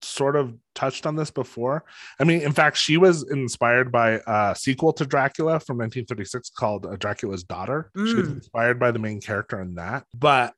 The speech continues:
Speaker 1: you know, that was kind of a niche-y film. Her real inno-, innovation was this idea of we're gonna get inside the vampire. And the vampire is not gonna be the interloper. The vampire is gonna be our point of view character.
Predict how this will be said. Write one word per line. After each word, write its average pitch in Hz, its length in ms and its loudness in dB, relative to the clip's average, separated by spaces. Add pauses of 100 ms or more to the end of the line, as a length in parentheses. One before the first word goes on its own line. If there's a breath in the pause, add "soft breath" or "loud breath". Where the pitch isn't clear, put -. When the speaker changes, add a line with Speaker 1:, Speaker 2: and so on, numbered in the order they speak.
Speaker 1:
you 196 140 0
know, 208 60 6
that 196 140 6
was 196 140 4
kind 190 240 4
of 175 80 6
a 147 40 6
niche-y 123 640 -2 (160)
film. 117 520 0 (180)
Her 220 200 6
real 160 300 6
inno-, 117 380 -2 (120)
innovation 131 640 2
was 139 260 6
this 143 160 2
idea 123 220 2
of 110 80 -2
we're 110 80 0
gonna 143 180 2
get 127 220 -2
inside 95 500 -4
the 73 80 -14
vampire. - 520 -20 (720 loud breath)
And 127 380 2
the 110 60 -2
vampire 127 500 2
is 101 140 -4
not 117 280 0
gonna 113 160 -2
be 110 100 -2
the 104 140 -4
interloper. 92 760 -4 (120)
The 101 60 -8
vampire 120 460 0
is 90 80 -8
gonna 98 180 -8
be 95 120 -4
our 90 100 -4
point 90 220 -10
of 85 60 -12
view 87 140 -14
character. 82 600 -12